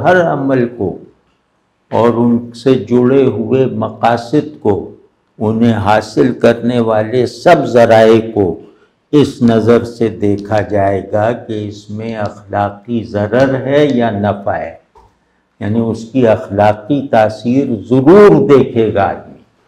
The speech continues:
वाज़ेह है ना? तो बहरहाल बात ये चल रही थी कि इल्म नाफ़े के बारे में हमारा इल्म बढ़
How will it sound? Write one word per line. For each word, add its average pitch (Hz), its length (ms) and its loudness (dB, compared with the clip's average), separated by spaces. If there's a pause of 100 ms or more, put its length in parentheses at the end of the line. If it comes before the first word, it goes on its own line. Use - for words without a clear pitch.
(240)
वाज़ेह 113 440 0
है 233 160 2
ना? - 140 -6 (1160)
तो 127 540 4 (680)
बहरहाल 135 540 4
बात 123 340 4
ये 135 160 6
चल 127 200 2
रही 120 220 4
थी 151 180 4
कि 139 200 6
इल्म 123 360 6
नाफ़े 117 460 4
के 127 180 4
बारे 110 400 6
में 120 180 0
हमारा 113 580 0
इल्म 117 520 0
बढ़ 135 220 4